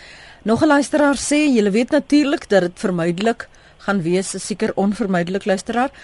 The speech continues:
om die naam Clive Darby Lewis op te bring. Ek glo nie meer daaraan nie, want Sheikh moet terug tronk toe en Sheikh sal dit sekerlik weer regkry want die regering ondersteun hom in alles."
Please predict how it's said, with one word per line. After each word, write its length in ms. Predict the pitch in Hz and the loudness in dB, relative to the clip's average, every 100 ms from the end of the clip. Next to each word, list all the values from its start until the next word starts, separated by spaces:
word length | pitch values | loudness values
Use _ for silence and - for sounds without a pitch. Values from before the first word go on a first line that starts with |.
| - - | -20 -10
om 160 | 190 | -4
die 140 | 196 190 | 0 2
naam 320 | 180 170 175 | 0 -2 -4
Clive 320 | - 202 196 | -4 -4 -2
Darby 260 | 170 175 165 | -2 0 0
Lewis 360 | 160 175 175 | -2 -2 -2
op 160 | - 196 | -2 -4
te 100 | - | -2
bring. 260 | 180 202 277 - - | 0 0 -2 -6 -18
Ek 120 | - 175 | -14 -8
glo 240 | - 247 | 2 4
nie 140 | 240 | 6
meer 240 | 254 208 180 | 6 4 2
daaraan 380 | 170 170 180 233 | 0 -2 0 2
nie, 240 | 339 302 | 2 0
want 300 | 165 180 175 | 0 0 0
Sheikh 320 | - 233 214 | 0 0 0
moet 160 | 208 180 | -2 -4
terug 260 | - 190 - - | -2 -4 -4 -2
tronk 320 | 277 254 233 - | 2 4 2 0
toe 180 | 226 185 - - - | -2 -2 -4 -20 -14
en 200 | - 170 | -6 -4
Sheikh 280 | - 214 190 | -2 -2 -2
sal 180 | - 180 | -2 -2
dit 160 | 170 | -2
sekerlik 380 | - 233 202 190 | -2 -4 -2 -4
weer 220 | 151 175 | 0 2
regkry 460 | 202 165 - 185 185 | 2 2 -2 -2 -2
want 140 | 170 | -2
die 80 | 156 | -4
regering 380 | 156 - 196 175 | -6 -4 -4 -4
ondersteun 580 | 165 170 165 - 208 196 | -6 -6 -8 -6 -2 -2
hom 240 | 151 151 - | -2 -6 -8
in 140 | 165 | -6
alles." 440 | - 175 156 143 | -4 -4 -6 -8